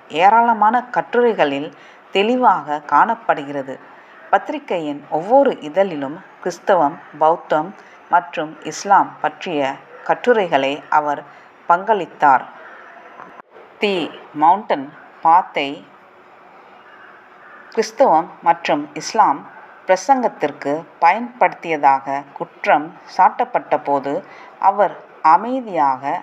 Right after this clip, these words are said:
அதை விளக்கினார். கணேசன், "நான் ஒரு தீவிர கிறிஸ்தவன். நான் இன்னும் அப்படியே இருக்கிறேன்.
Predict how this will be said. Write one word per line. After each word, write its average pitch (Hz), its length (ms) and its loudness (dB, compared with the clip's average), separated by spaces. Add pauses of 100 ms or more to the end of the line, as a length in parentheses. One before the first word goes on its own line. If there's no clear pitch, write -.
அதை 147 460 0 (120)
விளக்கினார். 156 680 -2 (540)
கணேசன், 160 500 -2 (240)
"நான் 165 300 2
ஒரு 139 300 -4 (200)
தீவிர 208 580 -4 (220)
கிறிஸ்தவன். 139 580 -2 (420)
நான் 170 340 4
இன்னும் 185 440 -8 (120)
அப்படியே 190 580 -4
இருக்கிறேன். 147 560 -6